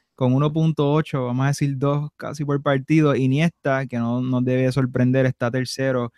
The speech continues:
Casi igual que Sergi Roberto, hacen casi los mismos, uno punto siete por partido. Luego le sigue Semedo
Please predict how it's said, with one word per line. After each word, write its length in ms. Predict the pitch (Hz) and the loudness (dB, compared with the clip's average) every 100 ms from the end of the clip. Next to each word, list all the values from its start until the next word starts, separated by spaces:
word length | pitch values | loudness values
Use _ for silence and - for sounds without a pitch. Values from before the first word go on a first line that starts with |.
| _ _ | _ _
Casi 320 | 123 - 170 | -4 -2 0
igual 280 | 160 156 156 | 2 2 0
que 140 | 156 | -2
Sergi 240 | 160 160 156 | 0 4 4
Roberto, 420 | 147 156 151 139 | 4 2 2 0
hacen 260 | 127 147 | 0 -2
casi 260 | 143 143 151 | 0 -2 0
los 120 | 139 | 0
mismos, 320 | 131 147 143 | 2 4 2
uno 200 | 120 135 | 2 0
punto 260 | 139 143 143 | 0 0 -2
siete 340 | - 147 139 | 0 2 2
por 160 | 135 139 | 2 2
partido. 680 | 139 131 - 151 143 135 123 | 2 -2 2 4 4 4 4
Luego 240 | 117 127 | 2 0
le 80 | 139 | 0
sigue 220 | 139 135 | 0 -2
Semedo 560 | 139 139 147 143 131 | 0 0 2 2 0